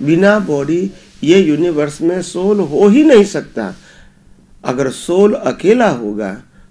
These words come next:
तो सिर्फ सिद्ध क्षेत्र में, beyond this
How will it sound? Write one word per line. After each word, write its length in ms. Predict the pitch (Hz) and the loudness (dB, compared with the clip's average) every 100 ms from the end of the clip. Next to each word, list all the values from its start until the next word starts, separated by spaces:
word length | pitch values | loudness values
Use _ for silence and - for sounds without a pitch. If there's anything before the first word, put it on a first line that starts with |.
| _ | _
तो 120 | 131 | -8
सिर्फ 500 | 123 - 160 170 147 | -8 -4 -2 -2 -4
सिद्ध 420 | 143 - 208 196 185 | -6 0 0 0 -4
क्षेत्र 380 | - - 120 | -4 -6 -6
में, 280 | 120 117 113 - - _ _ - | -6 -6 -8 -14 -20 _ _ -8
beyond 680 | 131 175 175 170 175 185 135 | 0 2 2 0 0 -2 -4
this 240 | 135 151 | -2 -2